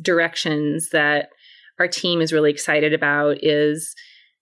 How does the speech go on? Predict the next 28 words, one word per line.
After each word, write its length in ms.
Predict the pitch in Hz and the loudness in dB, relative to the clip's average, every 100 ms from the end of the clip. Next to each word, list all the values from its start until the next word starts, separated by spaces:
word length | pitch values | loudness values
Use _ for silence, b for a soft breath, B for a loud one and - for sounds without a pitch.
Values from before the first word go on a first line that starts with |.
| _ _ _ _ | _ _ _ _
making 440 | 196 196 208 208 202 | 2 2 2 0 0
some 160 | 185 | -2
changes 500 | 180 180 170 170 170 | -4 0 0 0 -2
to 100 | - | -2
the 80 | 165 | -4
platform, 640 | 185 165 - 175 160 160 | -2 -2 -2 0 2 0
some 260 | 160 - 160 | -2 -2 0
improvements, 640 | 156 - 180 165 160 156 | -2 0 0 0 -2 -2
some 160 | 175 - | -4 -2
edits 460 | 160 160 151 - - | 2 2 0 -4 -2
that 260 | 160 - | -2 0
will, 500 | 165 156 156 156 160 B B B B _ | 2 4 4 4 0 B B B B _
you 80 | 185 | -2
know, 100 | 175 | 0
really 300 | 175 254 311 | 2 4 4
make 240 | 208 170 175 | 4 0 0
it 80 | |
a 40 | 165 | -2
tool 800 | - - 240 185 165 160 160 170 - | -2 0 4 6 6 6 2 0 -2
that 100 | 123 | 0
actually 400 | 175 196 185 175 | 0 -2 -2 -2
can 200 | 170 180 | -2 -4
be 80 | 160 | -4
used, 560 | 160 165 165 165 160 | -2 2 4 2 0
whether 260 | 160 180 196 | 0 2 2
you're 220 | 175 170 | 2 0
s-, 220 | 165 - 165 | 0 -4 -2
working 640 | 170 175 165 156 151 160 | -2 0 -2 0 -2 -6